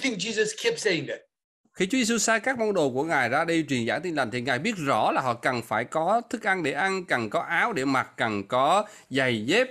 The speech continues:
Speaker 2: cần có tiền bạc để mà chi phí. Nhưng mà tại sao, theo quý vị, tại sao là Chúa Giêsu hết lần này tới lần khác nói rằng đừng đem theo bánh, đừng đem theo,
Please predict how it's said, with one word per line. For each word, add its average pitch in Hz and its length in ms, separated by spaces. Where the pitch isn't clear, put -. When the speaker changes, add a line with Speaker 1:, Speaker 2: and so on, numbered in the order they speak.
Speaker 2:
cần 117 280
có 175 360
tiền 170 240
bạc 170 300
để 123 520
mà 170 180
chi 208 220
phí. 254 260
Nhưng 226 120
mà 190 80
tại 147 280
sao, 214 440
theo 196 160
quý 240 100
vị, 151 200
tại 151 220
sao 202 280
là 151 100
Chúa 208 180
Giêsu 202 440
hết 269 180
lần 165 220
này 143 160
tới 185 140
lần 165 160
khác 226 360
nói 208 360
rằng 143 280
đừng 165 320
đem 202 240
theo 208 200
bánh, 233 340
đừng 147 180
đem 165 220
theo, 175 440